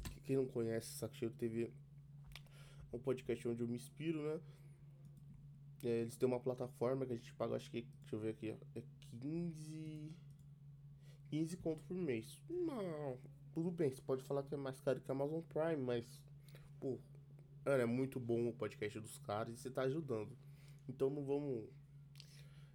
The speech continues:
então não vamos comparar. Pra mim é um preço justo.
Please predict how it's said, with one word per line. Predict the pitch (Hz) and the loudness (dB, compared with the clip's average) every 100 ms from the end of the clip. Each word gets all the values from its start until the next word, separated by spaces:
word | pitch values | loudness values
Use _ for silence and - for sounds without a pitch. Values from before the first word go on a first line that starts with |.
| - | -4
então | - | 2
não | 147 143 | 4 4
vamos | 139 143 | 2 0
comparar. | - 135 139 120 - | -4 -2 2 4 2
Pra | 117 | 2
mim | 120 120 | 4 4
é | |
um | 131 | 2
preço | 135 139 143 | 0 -4 -2
justo. | 131 120 - | 0 0 -2